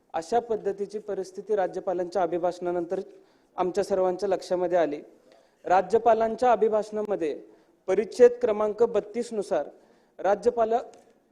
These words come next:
कृषी क्षेत्राला प्रोत्साहन देण्याचा प्रयत्न, कृ-, कृषी क्षेत्राला प्रोत्साहन देण्यासंदर्भात शासनानं केलेला प्रयत्न सांगतात. पण त्यामध्ये, अध्यक्ष महोदय,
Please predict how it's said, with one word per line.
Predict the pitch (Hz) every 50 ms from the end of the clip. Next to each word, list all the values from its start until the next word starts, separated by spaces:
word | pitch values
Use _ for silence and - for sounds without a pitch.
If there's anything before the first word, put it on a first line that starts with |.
| _ -
कृषी | 214 208 - - 285
क्षेत्राला | - - - 247 226 - 226 233 233 233 247 254 262
प्रोत्साहन | 269 - - - - 226 220 214 - - 226 233 233 226
देण्याचा | 226 214 214 220 214 226 226 233 233 233 226 - - - - _ _ _ _ _ -
प्रयत्न, | 214 226 240 240 240 240 247 247
कृ-, | 240 - - 233
कृषी | - - - 214 202 - 247
क्षेत्राला | - - 254 226 233 240 233 226 240
प्रोत्साहन | 233 240 226 208 - - 233 220 220 220
देण्यासंदर्भात | 208 220 208 226 226 220 233 208 208 214 220 220 202 175 147 - - - - _ _ _ _ - -
शासनानं | 226 214 214 - 226 240 254 262 262
केलेला | 262 269 247 240 247 247 247
प्रयत्न | 247 247 226 226 226 220 226 226
सांगतात. | - 226 190 170 - 180 156 143 - - _ _ _ _ _ _ _ _ _ _ _
पण | - 233 233 233 240
त्यामध्ये, | 247 254 254 262 247 262 269
अध्यक्ष | 254 - 247 240 240 - 240
महोदय, | 254 247 233 233 233 226 175